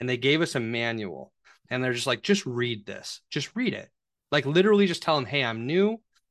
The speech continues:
I'm gonna read this so I can get you all the right information.'" And a lot of people in those Cutco trainings, direct sales trainings, they don't do that. They're too cool or something to, to actually just read it.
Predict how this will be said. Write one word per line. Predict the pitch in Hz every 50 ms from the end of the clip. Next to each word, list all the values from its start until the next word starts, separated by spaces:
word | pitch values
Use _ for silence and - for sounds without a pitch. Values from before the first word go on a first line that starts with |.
| _ - -
I'm | 127 139
gonna | 143 135 127 127
read | 123 131 147 160 170 160 147
this | 143 120 117 139 196 - - - - _ _
so | - - 135
I | 127 123
can | 127 127
get | 123 135 - -
you | 139 127
all | 123 123
the | 120 113
right | 120 117 113 117
information.'" | 110 104 - 120 143 208 262 208 - - 104 95 - _ - - - - - -
And | 147 147 - 151
a | 151
lot | 147 151 156 170 170
of | -
people | - 160 139 147 147
in | 143 139
those | 131 127 123 -
Cutco | - - 131 - - 143 135 127 127
trainings, | - - 135 131 135 135 131 123 -
direct | 127 135 139 135
sales | - - 139 135 135 131
trainings, | - - 135 135 127 117
they | 127 156
don't | 190 190 180 143
do | 127 135 131 123
that. | 123 120 123 131 117
They're | 131 135 139
too | 131 - - 143 185 180
cool | - - - 185 160 143 127 120 117
or | 113 107
something | - 131 120 113 - 120 120 120
to, | - 127 123 120 120 - - - - _ -
to | 147 139
actually | 143 143 139 - - - 139 127
just | 127 - -
read | 147 175 160
it. | 127 - -